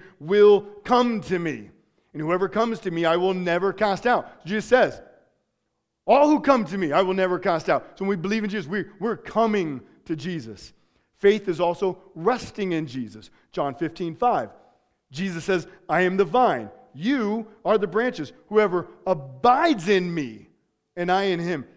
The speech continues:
he it is that bears much fruit." So faith is this resting in Jesus, knowing who he is, trusting in him. Faith is also about being satisfied in Jesus.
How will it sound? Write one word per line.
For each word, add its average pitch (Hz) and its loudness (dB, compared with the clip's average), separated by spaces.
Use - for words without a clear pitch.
he 269 -2
it 208 0
is 165 2
that 147 -4
bears 156 -2
much 139 -12
fruit." - -12
So 156 -2
faith 190 -2
is 135 -8
this 135 -12
resting 147 -6
in 147 -6
Jesus, 123 -10
knowing 185 -2
who 175 -2
he 156 -2
is, 127 -6
trusting 202 -6
in 156 0
him. 120 -8
Faith 165 -2
is 156 -6
also 156 -2
about 151 0
being 160 -2
satisfied 208 -2
in 147 -4
Jesus. 117 -8